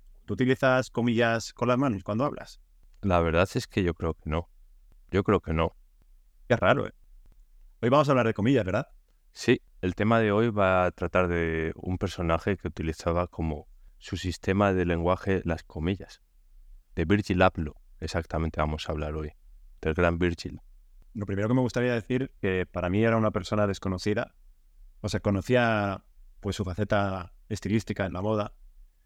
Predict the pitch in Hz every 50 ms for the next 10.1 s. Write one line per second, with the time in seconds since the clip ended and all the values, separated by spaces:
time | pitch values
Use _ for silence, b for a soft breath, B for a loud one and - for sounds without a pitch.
0 | - - - _ - 117 117 113 110 110 - - 147 156 156 143 123 117 110 117
1 | 113 113 110 104 - 104 98 101 120 120 107 104 95 95 113 - - 95 - -
2 | - - - _ _ - _ - 98 92 90 87 87 87 87 85 82 95 - -
3 | 107 120 123 110 - 113 104 98 92 95 90 92 92 90 87 - - - _ _
4 | - - - - - _ - - 107 98 120 120 101 104 113 107 101 95 - 95
5 | 90 - - 92 90 - 123 - - 95 - 107 - - 147 - _ _ - -
6 | - 110 101 - - 98 87 110 117 120 127 131 131 135 - - 98 - 107 95
7 | 95 98 110 113 117 117 113 120 123 - - - - - 101 95 - 50 - -
8 | - - - 90 87 85 - 95 101 107 107 90 107 104 98 98 90 - 104 92
9 | - 92 - - 104 92 95 90 - 95 87 87 92 107 117 123 - 117 110 -
10 | -